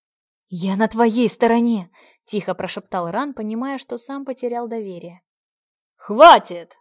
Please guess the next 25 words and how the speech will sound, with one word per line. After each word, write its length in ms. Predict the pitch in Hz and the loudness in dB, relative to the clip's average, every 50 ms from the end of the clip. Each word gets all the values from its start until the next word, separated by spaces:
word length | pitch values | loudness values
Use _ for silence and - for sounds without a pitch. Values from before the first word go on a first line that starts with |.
| _ _ _ | _ _ _
внезапно 520 | 185 185 185 185 180 202 240 - - 277 247 | -12 -10 -10 -6 -4 -4 -4 -4 -4 -8 -8
вмешался 480 | 233 214 208 - 214 202 196 - 220 | -8 -8 -8 -6 -8 -8 -8 -8 -10
Эдерью, 460 | 214 - 220 240 226 226 208 202 190 | -8 -6 -6 -6 -4 -6 -6 -8 -10
неспешно 580 | 185 185 185 - - - 339 349 - - 302 285 | -12 -14 -14 -14 -14 -12 -12 -12 -12 -12 -12 -12
выходя 300 | 277 269 - 247 233 240 | -12 -10 -10 -10 -10 -10
на 120 | 233 220 | -10 -10
террасу. 500 | 214 - 202 196 - - - - - 214 - _ _ _ _ - _ _ _ _ | -12 -14 -16 -16 -16 -16 -18 -20 -20 -20 -20 _ _ _ _ -20 _ _ _ _
«С 140 | _ - - | _ -6 4
рабом 400 | 349 339 330 320 285 339 311 262 | 8 10 10 10 10 8 6 6
справиться 560 | - - - 277 277 254 226 214 - - 233 | 4 2 4 8 8 8 8 6 4 2 0
не 120 | 233 254 269 | 2 2 2
можете, 440 | 277 269 240 202 180 175 - - 240 | 4 4 4 4 2 -2 -6 -8 -10
стража 540 | - - - 381 392 359 339 302 269 269 | -6 -2 4 8 10 10 10 10 10 8
еще 240 | 262 247 - - 269 | 4 4 4 0 0
называется!» 880 | 254 254 240 240 247 247 240 240 233 233 226 220 214 - - - 214 220 _ _ _ _ _ _ _ _ _ _ _ _ _ _ | 0 0 2 4 4 6 8 8 8 8 8 6 2 -2 -8 -14 -14 -14 _ _ _ _ _ _ _ _ _ _ _ _ _ _
Он 200 | - 185 180 180 | -10 -10 -8 -8
вышел 260 | 180 180 175 - - | -8 -8 -8 -10 -12
вперед 360 | 170 - - 233 254 320 339 330 _ - | -14 -8 -6 -6 -6 -6 -8 -12 _ -16
и 100 | 247 220 | -16 -16
стал 360 | - - - 208 190 185 185 | -14 -10 -6 -6 -6 -6 -6
так, 240 | - - 339 339 - | -8 -10 -12 -12 -12
чтобы 300 | - - 339 - 320 302 | -12 -10 -6 -4 -4 -4
оказаться 580 | 302 - 247 240 214 214 233 240 - - 226 | -2 -2 -4 -2 -2 -2 -4 -4 -6 -12 -14
перед 280 | 220 - 214 202 190 190 | -10 -10 -10 -10 -10 -12
Гарпием. 580 | 175 175 170 170 170 - - - - - _ | -10 -10 -10 -10 -12 -16 -20 -20 -20 -20 _